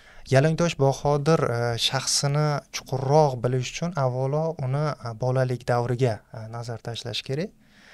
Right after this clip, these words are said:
Yalangtosh Bahodir, bilamiz, e, Nurotada dunyoga kelgan. Bu dunyoga kelishi, e, Shayboniylar davriga to'g'ri keladi.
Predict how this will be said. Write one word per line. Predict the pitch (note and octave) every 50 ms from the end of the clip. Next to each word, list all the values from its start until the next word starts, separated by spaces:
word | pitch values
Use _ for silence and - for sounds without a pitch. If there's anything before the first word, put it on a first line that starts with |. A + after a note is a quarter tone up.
| - - _
Yalangtosh | - A#2+ A#2 A#2+ A#2+ A2+ B2 A#2 A2 -
Bahodir, | A#2+ A#2 - - A#2 A#2 A#2 D3+ E3+ - -
bilamiz, | - C3 A#2 A2+ A2 A#2+ D#3 - - - - _ _ _ _ _ _ _ - - -
e, | - B2+ A2+ A2 A2 A2 A2 G#2+ G#2+ A2 A2 G#2+ G#2+ - -
Nurotada | - A#2+ A#2+ B2 B2 B2 A#2+ - B2+ A#2+ A#2 B2+ C#3 E3+ - - _ _
dunyoga | - A#2+ A#2 A#2+ A#2 G#2+ G#2 G#2+
kelgan. | G#2 - A2 G#2 A2 A#2 E3 - _ _ _ _ _ _
Bu | - A#2+ A#2 B2 B2 B2
dunyoga | A#2 A#2 B2 B2 A#2+ A#2+ A#2 A#2 A#2 A2
kelishi, | - B2 A#2+ A#2 A#2 - - C#3+ D3 D#3 E3 E3+ - -
e, | - A2+ G#2+ A2 A2 - -
Shayboniylar | - - - B2+ C3 B2+ A#2+ C3 C3 B2+ B2 B2+ B2 C#3 B2 A2
davriga | A2+ G#2+ G#2+ A2 G#2+ A2+
to'g'ri | A2 - A#2+ A#2 A2
keladi. | - - G#2 G2+ - - -